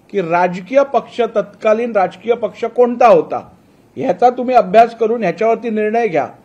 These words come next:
आणि तो निर्णय घेतल्यानंतर त्या राजकीय पक्षांनी ज्या व्यक्तीला प्रतोद म्हणून नियुक्त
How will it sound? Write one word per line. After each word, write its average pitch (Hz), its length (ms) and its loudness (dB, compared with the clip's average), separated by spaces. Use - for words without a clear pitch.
आणि 190 180 -4
तो 262 320 4
निर्णय 269 320 4
घेतल्यानंतर 220 880 2
त्या 254 180 4
राजकीय 247 520 2
पक्षांनी 233 580 -4
ज्या 208 280 -2
व्यक्तीला 240 680 0
प्रतोद 277 400 4
म्हणून 269 300 2
नियुक्त 233 320 0